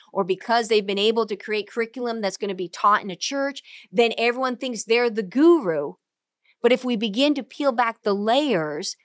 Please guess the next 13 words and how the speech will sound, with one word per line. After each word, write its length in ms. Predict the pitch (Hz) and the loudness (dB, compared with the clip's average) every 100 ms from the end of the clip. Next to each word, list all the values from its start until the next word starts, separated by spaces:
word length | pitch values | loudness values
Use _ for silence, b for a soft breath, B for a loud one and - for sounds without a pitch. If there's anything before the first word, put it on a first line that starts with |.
| - | -4
we 140 | 214 | -2
begin 300 | 196 208 220 | -2 -2 -2
to 60 | 202 | -2
see 160 | - 202 | -4 -2
there's 240 | 196 185 | -2 -2
no 280 | 202 190 190 | 0 2 0
accountability. 840 | 185 185 180 170 170 165 151 - b b | -2 -4 -4 -2 -2 -4 -6 -10 b b
And 280 | 190 180 160 | -4 -2 0
that's 360 | 202 226 233 - | 0 0 -2 -2
where 180 | 190 | 0
it 120 | 185 196 | 0 -4
becomes 340 | 175 175 170 | -6 -4 -4
scary. 540 | - 190 170 151 165 | -4 -4 -4 -6 -10